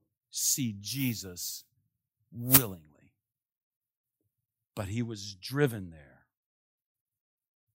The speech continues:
because he realized suddenly the fallacy of what he was trusting in. My boy, my future, my, my name, you know, my, my legacy. And suddenly it's all at stake. And he goes,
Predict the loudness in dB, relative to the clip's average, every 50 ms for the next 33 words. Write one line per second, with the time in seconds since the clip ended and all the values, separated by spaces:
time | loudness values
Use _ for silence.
0 | _ _ _ _ _ _ -8 -8 -6 -4 -4 -4 -2 -4 -2 -2 -2 -2 -2 -4
1 | -4 -2 0 2 2 4 4 2 2 0 -2 -4 -4 -2 -2 -2 -2 -2 -4 -6
2 | -8 -10 -10 -8 -10 -6 -2 0 2 2 2 2 0 -2 -4 -6 -6 -6 -8 -8
3 | -10 -10 -10 -10 -8 -8 -6 -4 -4 0 2 2 2 2 -2 -4 -4 -4 -4 -6
4 | -8 -10 -12 -16 -20 _ _ _ _ _ -16 -12 -12 -10 -10 -12 -12 -6 -2 -2
5 | 0 0 0 -2 -4 -8 -12 -14 -12 -12 -10 -6 -4 0 4 4 4 4 2 -4
6 | -12 -12 -10 -10 -10 -10 -12 -12 -14 _ _ _ _ _ -4 -2 0 2 4 4
7 | 6 6 6 6 6 6 4 4 2 -2 -10 _ _ _ _ _ _ -8 -6 -4
8 | -2 -4 -4 -6 -10 -12 -12 -12 -12 -14 -16 -16 -16 -12 -10 -4 2 4 6 6
9 | 6 4 0 -4 -4 -6 -6 -8 -10 -12 -14 -18 -20 _ _ _ _ _ _ _
10 | _ _ _ -6 -4 -2 0 0 2 4 4 4 4 6 6 6 6 4 2 2
11 | 2 4 2 2 -2 -4 -4 -2 -4 -4 -4 -4 -6 -8 -6 -8 -10 -12